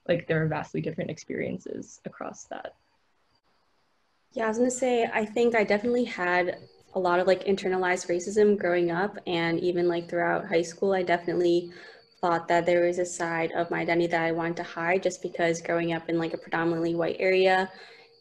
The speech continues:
Speaker 2: um, with, with teachers and classmates who are all white, people would, you know, often call me, like,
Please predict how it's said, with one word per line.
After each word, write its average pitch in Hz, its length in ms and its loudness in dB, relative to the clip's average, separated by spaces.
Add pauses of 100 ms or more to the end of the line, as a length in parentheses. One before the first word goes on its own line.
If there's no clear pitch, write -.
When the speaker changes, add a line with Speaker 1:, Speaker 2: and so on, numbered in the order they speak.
Speaker 2:
um, 170 560 2
with, 175 400 0 (240)
with 196 260 0
teachers 190 520 2
and 175 200 0
classmates 175 440 0
who 180 100 -2
are 175 120 4
all 170 220 4
white, 165 440 2
people 185 340 2
would, 180 260 2
you 180 160 2
know, 170 60 2
often 175 240 -4
call 165 200 -4
me, 170 120 2
like, 165 200 -6